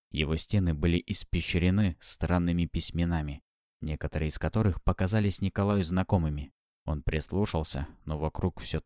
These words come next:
так же, как и на улице, стояла тишина. «Странно», мелькнула у него мысль. Ему было совершенно непонятно, куда исчезли обитатели замка. Он начал подниматься по лестнице. Второй этаж разительно отличался от первого.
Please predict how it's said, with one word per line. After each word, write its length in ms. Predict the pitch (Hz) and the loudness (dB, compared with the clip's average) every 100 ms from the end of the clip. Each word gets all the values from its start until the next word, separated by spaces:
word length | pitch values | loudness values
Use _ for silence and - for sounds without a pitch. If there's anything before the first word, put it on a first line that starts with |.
| _ | _
так 220 | 92 85 | -4 -2
же, 140 | 71 - | -8 -8
как 200 | 80 - | -6 -2
и 40 | |
на 160 | 80 71 | -2 0
улице, 380 | 90 92 - 113 | 0 -2 -4 -8
стояла 480 | - 87 73 71 | -2 -2 -2 -4
тишина. 460 | - 76 - 71 69 _ _ _ | -6 -8 -6 -8 -10 _ _ _
«Странно», 520 | - - - 69 67 - _ _ - | -14 -8 -4 -4 -6 -16 _ _ 0
мелькнула 500 | 85 98 127 123 127 | 0 2 4 4 4
у 100 | - | 4
него 240 | 92 80 76 | 2 4 2
мысль. 380 | 73 - 71 - _ _ - _ - | 0 -4 -8 -12 _ _ -20 _ -10
Ему 260 | 73 76 | -6 -4
было 260 | 71 78 78 | 0 0 0
совершенно 560 | - 71 80 - 78 78 | -2 -2 -2 0 0 0
непонятно, 720 | 76 - 82 82 73 76 73 _ _ _ - | 0 0 2 0 -4 -8 -10 _ _ _ -6
куда 320 | 78 85 87 | 0 2 2
исчезли 520 | - - 101 92 87 | 0 0 0 2 0
обитатели 680 | - 82 80 69 78 80 80 | 0 0 0 0 -2 -2 -2
замка. 440 | 76 78 69 71 - _ _ - _ | 0 -2 -2 -10 -10 _ _ -20 _
Он 180 | - 82 | -2 2
начал 300 | 90 - 90 | 2 4 2
подниматься 640 | - 76 85 90 95 - | 2 2 2 2 0 0
по 100 | 87 | 0
лестнице. 580 | 95 95 82 76 71 67 _ _ _ - | 0 0 -2 -6 -8 -10 _ _ _ -12
Второй 420 | - 76 78 78 - | -6 -2 -2 -4 -6
этаж 480 | 76 - 82 - - | -6 -2 -2 -2 -2
разительно 720 | 80 82 98 - 107 98 98 | 0 0 -2 -2 0 2 0
отличался 760 | 92 - 85 - 104 104 - | -2 -2 -2 -2 -2 0 0
от 100 | 90 | 0
первого. 440 | - 98 78 71 | 0 2 0 -2